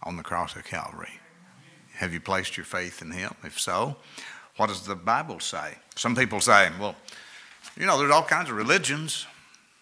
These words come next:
The Muslims got a religion. The Hindus have got a religion. All kinds of religions. Even the atheists have a religion. So it, does religion save?"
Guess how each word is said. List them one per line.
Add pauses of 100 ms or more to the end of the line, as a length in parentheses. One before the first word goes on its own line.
(400)
The
Muslims
got
a
religion. (220)
The
Hindus
have
got
a
religion. (600)
All
kinds
of
religions.
Even
the
atheists
have
a
religion. (440)
So
it,
does
religion
save?"